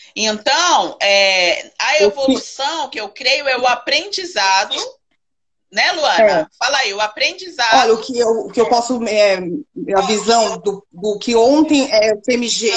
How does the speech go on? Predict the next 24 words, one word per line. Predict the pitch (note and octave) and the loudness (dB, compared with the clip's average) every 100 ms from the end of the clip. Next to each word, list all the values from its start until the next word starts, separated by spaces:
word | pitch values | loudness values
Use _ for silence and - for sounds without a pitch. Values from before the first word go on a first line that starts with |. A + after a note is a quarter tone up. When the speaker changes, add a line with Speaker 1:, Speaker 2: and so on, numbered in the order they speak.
| F3 | -2
Speaker 2:
pra | G#3+ G#3 G3+ | -2 0 2
hoje, | A3 C4 A#3+ A3 F3+ D#3 C4+ D#4 - | 4 4 2 -4 -6 -8 -8 -10 -8
a | F3 | -4
gente | G#3 A3+ - | -2 -2 -2
hoje | A#3 A#3 A#3+ | -2 -2 -6
consegue, | A#3+ A#3 B3+ A#3 A3+ | -6 -6 -4 -4 -6
conseguimos | - A#3+ A3+ B3+ B3+ A3+ | -4 -4 -2 0 0 -2
avançar | A3+ A#3 A3+ - A#3+ | -4 -6 -8 -4 -2
bastante, | C4+ - A#3+ A#3 A3+ G3+ | -2 -2 0 0 0 -2
Marta, | F#3 F3+ F#3+ | -2 -2 -6
e | |
o | F3 | -4
público | G3+ F#3+ F#3 | -4 -4 -10
que | - | -12
tá | F#3 | -8
nos | F#3 | -6
assistindo | F3 G3 B3+ B3+ | -4 -4 -2 -2
aqui, | - A#3 | 0 0
a | G#3+ | 0
questão | A3+ A3 A3+ | -2 -2 0
das | G#3+ - | 0 0
parcerias | A#3 A3+ A#3+ A3 A#3+ A3+ | -4 -2 0 0 0 0
são | A#3 | -2
fundamentais. | A3+ B3+ B3 A#3+ B3 - G3 G#3+ | -2 0 2 0 -4 -4 -4 0